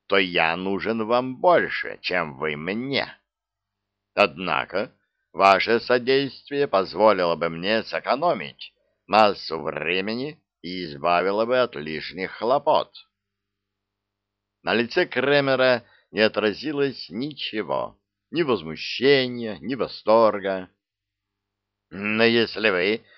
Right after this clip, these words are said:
можете расшифровать сообщение и отказываетесь это сделать, значит, вы пытаетесь утаить от следствия улику». «Чепуха. Предложение не есть улика.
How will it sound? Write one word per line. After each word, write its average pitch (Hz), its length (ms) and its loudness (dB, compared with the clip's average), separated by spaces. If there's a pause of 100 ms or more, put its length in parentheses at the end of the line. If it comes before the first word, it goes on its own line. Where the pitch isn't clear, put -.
(120)
можете 110 520 6
расшифровать 101 800 0
сообщение 87 800 -4 (280)
и 101 100 0
отказываетесь 90 1000 4
это 73 220 -8
сделать, 107 880 0 (360)
значит, 104 640 -2
вы 85 140 -4
пытаетесь 98 680 0
утаить 156 760 -2 (220)
от 92 200 0
следствия 95 840 -2
улику». 185 840 -6 (1080)
«Чепуха. 90 1300 2 (760)
Предложение 101 1120 2
не 85 220 -8
есть 101 500 -4
улика. 64 580 -8